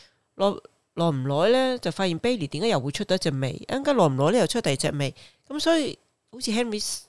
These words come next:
收藏酒咁樣樣呢，咁我覺得，哇，原來 Bailey 淨係呢個，呢個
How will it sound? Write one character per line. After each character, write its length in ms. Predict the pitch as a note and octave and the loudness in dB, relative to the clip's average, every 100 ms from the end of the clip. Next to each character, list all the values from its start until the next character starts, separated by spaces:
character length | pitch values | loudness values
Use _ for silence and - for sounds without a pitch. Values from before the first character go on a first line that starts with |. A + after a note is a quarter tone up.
| _ | _
收 240 | - A3+ | -8 -6
藏 240 | A3+ - B2+ A#2 | -4 -4 -6 -4
酒 120 | D3+ | -2
咁 260 | C#3+ F#3 | 2 2
樣 180 | F3+ F#3 D3 | 2 4 4
樣 80 | |
呢， 100 | D#3+ F3+ - _ - | 2 -4 -10 _ -2
咁 100 | C#4 | 0
我 60 | |
覺 140 | G#3 G3+ | 2 4
得， 120 | A#3 | 2
哇， 200 | G#3+ F#3 | 2 0
原 160 | C3+ B2 | 0 -2
來 180 | B2+ B2+ - _ _ | -2 -4 -10 _ _
Bailey 400 | A3+ A#3 A#3 D3+ | 0 2 2 0
淨 180 | - C#3 | -2 -2
係 120 | C#3+ | 0
呢 60 | F3 | 2
個， 160 | F#3+ - | 2 0
呢 140 | G3 | -4
個 120 | G3 | -8